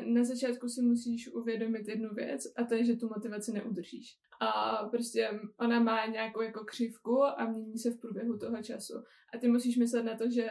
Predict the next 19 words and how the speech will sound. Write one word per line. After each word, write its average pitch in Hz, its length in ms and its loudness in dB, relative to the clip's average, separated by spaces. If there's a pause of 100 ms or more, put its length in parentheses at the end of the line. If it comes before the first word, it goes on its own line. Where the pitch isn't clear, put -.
(380)
se 240 100 2
to 240 140 2
mění 226 500 2
a 240 80 -2
přesně 233 380 0
vědět, 214 340 -2
kdy 220 140 -2
jako 214 200 -2
je 220 160 2 (100)
potřeba 220 460 2 (120)
to 226 100 0
podpořit 233 680 2
a - 160 2
kdy 226 380 2 (320)
třeba 233 200 0
na 220 100 -2
tom 226 160 2
začátku 220 480 -2
prostě 226 280 -2